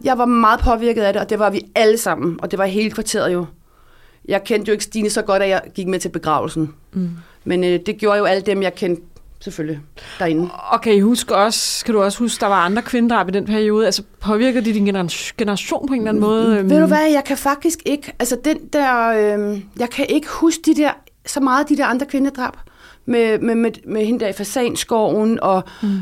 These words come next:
Speaker 1: Marcela og alle dem
Speaker 2: Mm.
Speaker 1: der, ikke rigtigt. Jeg tror måske også lidt, min mor har prøvet at skåne mig for det, faktisk. Fordi nogle gange tænker jeg på nogle mor, jeg læser om nu, fordi jeg følger meget med i det. Og, og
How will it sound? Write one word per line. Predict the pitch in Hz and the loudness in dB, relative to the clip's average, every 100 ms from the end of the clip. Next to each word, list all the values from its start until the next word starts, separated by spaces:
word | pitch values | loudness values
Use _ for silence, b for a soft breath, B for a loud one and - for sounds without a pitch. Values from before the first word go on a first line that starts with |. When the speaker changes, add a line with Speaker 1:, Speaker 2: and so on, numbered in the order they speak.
| 180 | -2
Speaker 1:
Marcela | 214 - 254 240 240 254 | -2 -2 0 2 2 2
og | 240 | 0
alle | 220 220 | 0 0
dem | 208 | 2
Speaker 2:
Mm. | 202 | 2
Speaker 1:
der, | 269 - | 2 -2
ikke | - - | -4 -4
rigtigt. | 269 277 | -2 -2
Jeg | |
tror | 277 269 247 | -2 0 2
måske | 285 - 285 254 | 2 0 0 0
også | - | 0
lidt, | 247 | 2
min | 269 262 | 4 4
mor | 254 | 2
har | 254 | 0
prøvet | - 254 | -2 -4
at | |
skåne | - 262 269 | 0 2 4
mig | 311 | 4
for | - 208 | 2 0
det, | 226 | -2
faktisk. | 214 - 208 - - - B B B | -6 -8 -10 -12 -18 -20 B B B
Fordi | 233 240 | -2 0
nogle | 254 277 | 2 4
gange | 254 | 2
tænker | 254 254 262 | 0 -2 -2
jeg | 247 | -2
på | 233 | -2
nogle | 226 220 | 0 2
mor, | 240 | 2
jeg | 196 226 | 2 0
læser | 214 214 | 0 0
om | 190 | -2
nu, | 208 277 | 2 2
fordi | 302 208 | 2 0
jeg | 190 | -2
følger | - 196 | -2 -2
meget | 185 165 | 0 0
med | 175 202 | 0 0
i | 247 | 0
det. | 269 262 B B B B B | -2 -6 B B B B B
Og, | - 180 175 - | -2 0 0 -2
og | - | -2